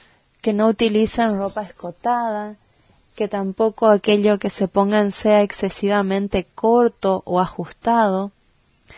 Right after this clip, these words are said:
Y en el caso de los novios, de los chicos, eh,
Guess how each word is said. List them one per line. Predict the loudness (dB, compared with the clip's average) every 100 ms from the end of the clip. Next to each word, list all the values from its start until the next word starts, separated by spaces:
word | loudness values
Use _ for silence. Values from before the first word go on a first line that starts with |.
| -20 _
Y | 0
en | 0 2
el | -2
caso | 0 0 0 0
de | 0 2
los | 0 -2
novios, | 0 0 0 0 -2 -4 -8 _ _ _
de | -4 -2
los | -2 -6
chicos, | -2 -2 -2 -4 -2 -4 -8 _ -20 -20 _ _ -2
eh, | 2 2 2 0 -2